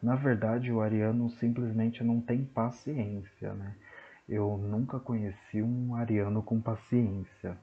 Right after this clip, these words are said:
Se você é ariano e tem paciência, olha, um beijo pra você.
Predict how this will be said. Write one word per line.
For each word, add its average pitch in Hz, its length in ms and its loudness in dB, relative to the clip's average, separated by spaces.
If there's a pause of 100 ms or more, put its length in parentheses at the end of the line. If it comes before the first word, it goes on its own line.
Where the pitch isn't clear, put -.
(180)
Se - 80 -2
você 98 340 -4
é 104 80 -4
ariano 107 320 -2
e 107 60 -4
tem 104 200 -6
paciência, 104 760 -6
olha, 110 420 -4 (520)
um 117 180 4
beijo 107 320 4
pra 107 180 -4
você. 104 440 -6